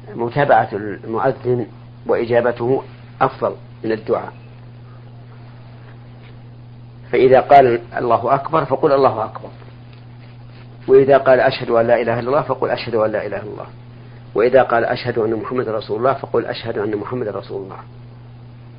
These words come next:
وإذا قال: "حي على الصلاة"، فقل: "لا حول ولا قوة إلا بالله"، وإذا قال: "حي على الفلاح"، قل: "لا حول ولا قوة إلا بالله"، وإذا قال: "الصلاة خير من النوم"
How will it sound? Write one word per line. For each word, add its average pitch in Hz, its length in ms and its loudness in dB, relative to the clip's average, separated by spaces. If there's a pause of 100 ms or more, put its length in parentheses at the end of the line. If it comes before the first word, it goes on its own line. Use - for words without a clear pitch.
وإذا 123 280 2
قال: 117 240 0
"حي 120 320 0
على 104 140 0
الصلاة"، 131 400 -2 (140)
فقل: 113 320 -4 (500)
"لا 120 160 2
حول 123 220 2
ولا 113 200 0
قوة 117 300 -4
إلا 107 200 -4
بالله"، 98 260 -10 (1200)
وإذا 127 300 6
قال: 123 240 4
"حي 123 260 -2
على 117 120 0
الفلاح"، 131 440 0 (540)
قل: 123 160 -2
"لا 123 100 2
حول 120 240 -4
ولا 110 200 -4
قوة 123 320 -4
إلا 92 220 -8
بالله"، 95 260 -18 (1200)
وإذا 123 320 4
قال: 120 380 0 (800)
"الصلاة 120 300 0
خير 117 340 -4
من 110 120 -2
النوم" 127 380 0